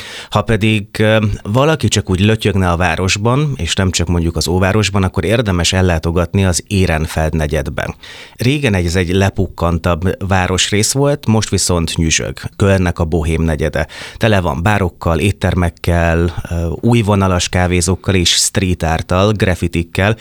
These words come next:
amik nem csak ezek az egyszerű skicek, amiket mondjuk a suhancok felfirkálnak a falra, hanem ezek valódi,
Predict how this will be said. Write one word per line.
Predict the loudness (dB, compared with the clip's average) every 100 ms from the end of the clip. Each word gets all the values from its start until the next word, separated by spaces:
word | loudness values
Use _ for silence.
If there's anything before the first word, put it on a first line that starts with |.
| -8 -18 0
amik | 2 2
nem | 0
csak | 0 0
ezek | 0 0
az | 0
egyszerű | 0 0 0
skicek, | 0 -2 -2 0
amiket | 0 0 0 0
mondjuk | 0 0
a | 0
suhancok | 0 0 2 -2 0
felfirkálnak | -2 -2 -8 -4 -2 0 0 0 -4
a |
falra, | 0 0 2
hanem | 2 2
ezek | 0 -2
valódi, | 0 2 2 2 0 0 -2